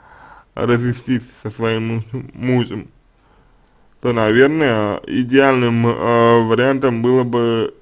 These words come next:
поисследовать, посмотреть, а что же привело к разводу все-таки. Вот. Что делал, что сделало, э, ваш развод, э,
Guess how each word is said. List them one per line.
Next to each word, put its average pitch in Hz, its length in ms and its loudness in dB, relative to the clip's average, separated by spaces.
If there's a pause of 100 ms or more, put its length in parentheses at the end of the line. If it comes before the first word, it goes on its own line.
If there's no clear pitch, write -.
(160)
поисследовать, 127 880 0
посмотреть, 117 760 -4
а 110 500 -2
что 135 260 -2
же 120 120 -4
привело 120 680 -2 (100)
к - 80 -16
разводу 110 1040 -4 (120)
все-таки. - 560 -10 (800)
Вот. 67 300 -10 (140)
Что - 340 -2
делал, 127 420 2 (180)
что 139 480 2
сделало, 113 720 2 (1500)
э, 113 300 0
ваш 131 580 4
развод, 131 640 -2 (1500)
э, - 440 -14